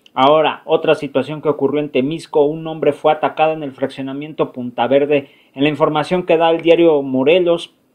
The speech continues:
alertaron esta mañana o la mañana del jueves, eh, sobre un ataque perpetrado con, en contra de un individuo que se de-,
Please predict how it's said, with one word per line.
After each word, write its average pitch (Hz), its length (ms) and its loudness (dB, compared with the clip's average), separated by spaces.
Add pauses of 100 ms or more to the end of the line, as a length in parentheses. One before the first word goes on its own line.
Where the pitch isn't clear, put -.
(560)
alertaron 147 720 2
esta 185 300 -2
mañana 160 720 0
o 123 100 -8
la 123 140 -8
mañana 139 500 -6
del 117 880 -4 (340)
jueves, 165 500 4 (640)
eh, 120 600 -8 (220)
sobre 139 220 -8
un 165 100 -4
ataque 170 360 -2
perpetrado 147 920 0
con, 139 180 -12
en 131 40 -12
contra 147 380 -2
de 151 40 -4
un 156 140 -10
individuo 147 640 -4
que 139 120 -8
se 127 160 -8
de-, 113 280 -8